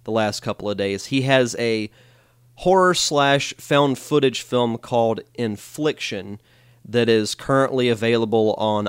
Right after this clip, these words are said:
iTunes, Amazon, and really any kind of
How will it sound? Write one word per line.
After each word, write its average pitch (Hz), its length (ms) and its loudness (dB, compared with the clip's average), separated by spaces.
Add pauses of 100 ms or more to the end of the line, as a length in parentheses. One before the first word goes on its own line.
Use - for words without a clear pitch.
iTunes, 107 840 -2
Amazon, 104 760 -2
and 110 300 -6
really 151 420 4
any 139 200 4
kind 127 320 0
of 107 300 -2